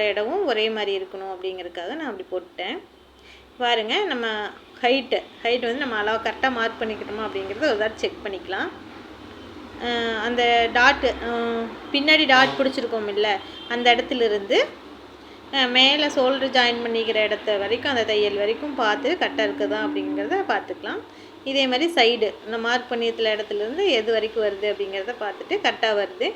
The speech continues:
நம்ம தையலுக்கு ஒரு கால் இன்ச் மேலே மார்க் பண்ணிக்கலாம். இப்போ வந்து ரெடி அளவு தான் நம்ம மார்க் பண்ணி வச்சுருக்கோம்.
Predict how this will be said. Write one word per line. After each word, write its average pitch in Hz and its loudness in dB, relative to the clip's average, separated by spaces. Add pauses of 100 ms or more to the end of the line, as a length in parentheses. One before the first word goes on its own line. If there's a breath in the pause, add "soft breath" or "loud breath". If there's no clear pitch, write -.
(320 loud breath)
நம்ம 269 0
தையலுக்கு 240 2
ஒரு 247 2
கால் 214 0
இன்ச் 254 -2
மேலே 208 -2
மார்க் 185 -8
பண்ணிக்கலாம். 165 -12 (2250)
இப்போ 254 -2
வந்து 254 4
ரெடி 254 8
அளவு 254 6
தான் 302 -2
நம்ம 247 -4
மார்க் 214 -4
பண்ணி 208 -4
வச்சுருக்கோம். 202 -6